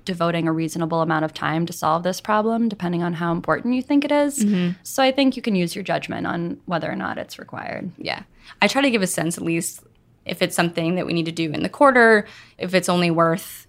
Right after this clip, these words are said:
Speaker 2: a week or whatever, just to give a relative sense.
Speaker 1: Yep.
Speaker 2: But again, this is also where I would do occasionally come back and put in, let's say we've gone through the process of writing the one pager, we've done a story time, and now we're actually building the thing. Then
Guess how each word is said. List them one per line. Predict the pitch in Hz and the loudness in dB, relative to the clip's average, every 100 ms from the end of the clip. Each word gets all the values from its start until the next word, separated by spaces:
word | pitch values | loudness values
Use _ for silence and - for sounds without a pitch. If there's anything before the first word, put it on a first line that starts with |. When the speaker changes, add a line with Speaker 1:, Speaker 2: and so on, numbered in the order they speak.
| - | -2
Speaker 2:
a | |
week | 190 240 233 220 208 | 0 2 2 2 2
or | 190 170 | 0 0
whatever, | 160 170 165 175 185 | -2 -2 0 2 2
just | 190 196 - | 2 -4 -4
to | |
give | 185 | -4
a | 170 | 0
relative | 76 - - 170 | 0 0 -4 -4
sense. | - 196 214 - _ | -2 -2 -4 -8 _
Speaker 1:
Yep. | - - | -14 -4
Speaker 2:
But | 180 | 0
again, | 175 170 165 160 165 | 2 4 4 4 4
this | 180 | 2
is | 220 | 2
also | 170 180 202 | 2 4 4
where | 185 170 | 4 4
I | |
would | 165 180 | 4 2
do | 208 220 | 6 6
occasionally | 202 185 175 165 | 6 2 2 -2
come | - 175 | -2 4
back | 165 165 | 6 6
and | 175 165 | 2 -2
put | 175 | -4
in, | 165 160 160 165 - - - | 0 2 2 -2 -8 -20 0
let's | 185 175 | 0 4
say | 180 | 4
we've | 175 170 | 4 4
gone | 160 165 | 4 4
through | 170 | 0
the | 170 | -2
process | 165 165 - 165 165 | 2 2 2 -2 0
of | 160 165 - _ _ | 0 -4 -12 _ _
writing | - 156 160 | 0 2 2
the | |
one | 214 262 | 4 4
pager, | 240 220 208 202 196 | 4 6 6 6 4
we've | 170 160 | -4 -2
done | - 175 | 2 2
a | 170 | 2
story | - 165 | 0 -2
time, | 175 165 160 160 | -2 0 0 0
and | 160 | -2
now | 156 156 | -2 -2
we're | 160 | -4
actually | 151 - 170 165 | -4 -4 -4 -2
building | 165 156 175 | -2 -2 -2
the | 175 | -2
thing. | 208 202 208 208 - - _ - | 0 0 0 -4 -16 -20 _ -2
Then | 170 175 170 165 160 | 4 6 6 4 0